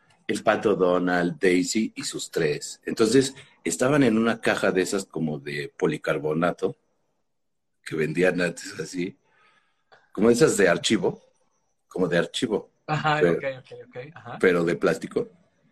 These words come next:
Speaker 2: Ujú.
Speaker 1: Y ahí estaban guardados todos. Entonces, cada año sacarlos. Tú sabes que yo tengo, u-, o sea, a pesar de ser un poco desordenado en, en mi mente, tengo como una especie de,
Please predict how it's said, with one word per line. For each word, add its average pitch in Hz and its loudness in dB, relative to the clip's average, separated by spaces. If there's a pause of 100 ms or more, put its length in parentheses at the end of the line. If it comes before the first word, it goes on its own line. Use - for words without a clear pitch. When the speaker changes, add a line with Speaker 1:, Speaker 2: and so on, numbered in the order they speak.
(120)
Speaker 2:
Ujú. 113 -18 (200)
Speaker 1:
Y 85 -6
ahí 92 2
estaban 98 2
guardados 87 0
todos. - 0 (360)
Entonces, - -10
cada 127 4
año 123 4
sacarlos. 107 0 (720)
Tú 135 2
sabes 165 4
que 107 -2
yo 117 2
tengo, 117 0
u-, 104 -2
o 92 -6
sea, 92 -2
a - -6
pesar 120 2
de 131 2 (440)
ser 95 2
un 104 2
poco 110 2
desordenado 90 0
en, 85 -2
en 80 -4
mi 90 2
mente, 101 -2 (400)
tengo 117 4
como 95 0
una 101 4
especie 95 -4
de, 76 -10